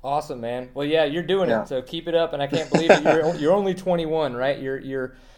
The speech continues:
Speaker 2: Only,
Speaker 1: you're
Speaker 2: only twenty-one, still a baby.
Speaker 1: Yeah, that's all right, man. You're, you're being awesome, and I, I'm forty and just jealous as all get out. So just keep it up, my man, and, uh, have fun. And
Speaker 2: <laughs> Appreciate
Speaker 1: again,
Speaker 2: it.
Speaker 1: thank you very much for the time.
Speaker 2: No problem, no problem. It was such a pleasure.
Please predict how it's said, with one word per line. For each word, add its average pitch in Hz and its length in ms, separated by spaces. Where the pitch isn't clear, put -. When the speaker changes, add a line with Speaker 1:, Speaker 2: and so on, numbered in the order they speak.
Speaker 2:
Only, 147 380
Speaker 1:
you're 143 120
Speaker 2:
only 160 280
twenty-one, 127 580
still 151 220
a 143 40
baby. 120 380
Speaker 1:
Yeah, 127 240
that's 143 240
all 160 100
right, 170 240
man. 143 240
You're, 151 160
you're 147 260
being 165 220
awesome, 294 400
and 151 100
I, 156 140
I'm 180 160
forty 175 420
and 147 80
just 143 240
jealous 147 320
as 135 80
all 139 140
get 131 180
out. 110 200
So 123 80
just 123 180
keep 143 180
it 131 80
up, 127 160
my 117 80
man, 120 260
and, 120 140
uh, 120 200
have 156 240
fun. 165 240
And 151 100
Speaker 2:
<laughs> - 0
Appreciate 127 380
Speaker 1:
again, 104 100
Speaker 2:
it. 104 60
Speaker 1:
thank 151 200
you 165 60
very 147 160
much 147 180
for 139 120
the 131 80
time. 143 320
Speaker 2:
No 135 300
problem, 127 380
no 120 180
problem. 110 380
It 113 60
was 120 220
such - 320
a - 20
pleasure. 107 400